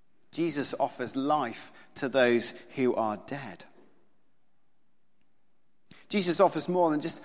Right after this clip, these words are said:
a bit of grace. He offers forgiveness of sins. He gives the right to become children of God. He offers the gift of the Spirit to come and live within us and cry in our hearts,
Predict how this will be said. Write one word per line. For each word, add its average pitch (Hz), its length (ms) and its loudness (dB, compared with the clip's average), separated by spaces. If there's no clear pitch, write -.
a 147 100 -2
bit 160 180 0
of 139 140 -2
grace. 160 420 -2
He 175 120 -2
offers 165 340 -2
forgiveness 156 960 0
of 127 100 -4
sins. 139 720 -4
He 175 80 -2
gives 185 280 6
the 160 120 2
right 175 340 6
to 151 100 -4
become 147 440 2
children 143 540 4
of 127 160 0
God. 117 420 -2
He 180 100 2
offers 151 240 4
the 143 60 -2
gift 180 340 2
of 135 100 -4
the 135 80 -4
Spirit - 320 -2
to - 80 -4
come 170 300 -2
and 139 120 -2
live 170 320 2
within 160 300 2
us - 140 2
and 135 120 0
cry 170 400 4
in 160 300 4
our 147 180 8
hearts, 151 680 4